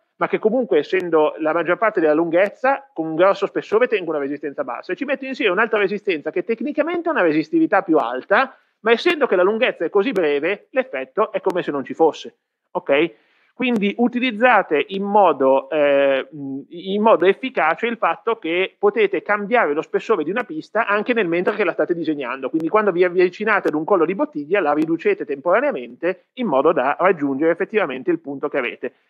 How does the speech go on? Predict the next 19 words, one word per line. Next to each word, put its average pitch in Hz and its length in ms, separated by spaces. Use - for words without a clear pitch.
e 175 380
che 175 80
avete 180 220
bisogno 160 260
di 156 80
raggiungere. 139 400
Notate 202 320
che 156 100
questi 185 580
punti 220 360
in 151 80
verticale 160 500
da 139 120
questo 151 260
lato 151 180
e 139 60
da 127 60
questo 143 240
lato 175 480